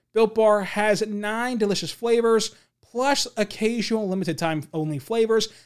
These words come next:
They have coconut, co-, coconut almond, cherry, raspberry, mint berry, peanut butter brownie,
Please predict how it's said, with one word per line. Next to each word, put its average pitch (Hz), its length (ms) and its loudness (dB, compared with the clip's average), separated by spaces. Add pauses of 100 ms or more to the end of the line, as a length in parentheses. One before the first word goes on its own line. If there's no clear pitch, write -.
(100)
They 208 120 2
have 214 200 2
coconut, 254 540 0
co-, 202 380 0
coconut 220 420 -2
almond, 220 400 0 (300)
cherry, 226 500 0 (260)
raspberry, 185 680 -2 (220)
mint 214 320 -2
berry, 160 340 0 (220)
peanut 254 360 -4
butter 202 260 0
brownie, 196 500 -2